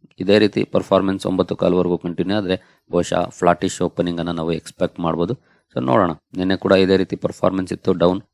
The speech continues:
but ಗ್ಯಾಪ್ ಅಪ್ ಅಲ್ಲಿ ಓಪನ್ ಆಯ್ತು, ಆ ನಂತರ ಸ್ವಲ್ಪ ಡೌನ್ ಆಯ್ತು. ನೋಡೋಣ ಇವತ್ತು ಯಾವ ರೀತಿ ಓಪನ್ ಆಗುತ್ತೆ ಅಂತ. As of now ಇಂಡಿಕೇಶನ್ ಅಂತೂ ಫ್ಲಾಟಿಶ್ ಇದೆ, ಪಾಸಿಟಿವ್ ಇಲ್ಲ ಅಥವಾ ನೆಗೆಟಿವ್ ಇಲ್ಲ, ಫ್ಲಾಟಿಶ್ ಇದೆ. ನೋಡೋಣ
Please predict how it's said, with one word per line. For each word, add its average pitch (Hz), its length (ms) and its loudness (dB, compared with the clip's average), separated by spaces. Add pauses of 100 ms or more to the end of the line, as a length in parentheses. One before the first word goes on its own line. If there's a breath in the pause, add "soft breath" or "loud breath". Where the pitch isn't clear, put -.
but - 160 -4
ಗ್ಯಾಪ್ 87 280 4
ಅಪ್ - 160 -2
ಅಲ್ಲಿ 101 140 4
ಓಪನ್ 95 280 2
ಆಯ್ತು, 90 220 -2
ಆ 87 40 2
ನಂತರ 87 340 -2
ಸ್ವಲ್ಪ 85 280 -6
ಡೌನ್ 85 280 2
ಆಯ್ತು. 82 240 -2 (140)
ನೋಡೋಣ 98 240 0
ಇವತ್ತು 87 420 0
ಯಾವ 87 160 0
ರೀತಿ 85 200 -2
ಓಪನ್ 82 320 2
ಆಗುತ್ತೆ 78 320 -4
ಅಂತ. 76 120 -6
As 92 160 4
of 117 140 0
now 120 220 0
ಇಂಡಿಕೇಶನ್ 98 520 0
ಅಂತೂ 92 220 -2
ಫ್ಲಾಟಿಶ್ 87 600 2
ಇದೆ, 78 240 -4 (100)
ಪಾಸಿಟಿವ್ 82 400 2
ಇಲ್ಲ 95 140 4
ಅಥವಾ 90 200 0
ನೆಗೆಟಿವ್ 78 380 -2
ಇಲ್ಲ, 78 160 -2
ಫ್ಲಾಟಿಶ್ 80 480 -4
ಇದೆ. - 420 -6 (180)
ನೋಡೋಣ 98 340 4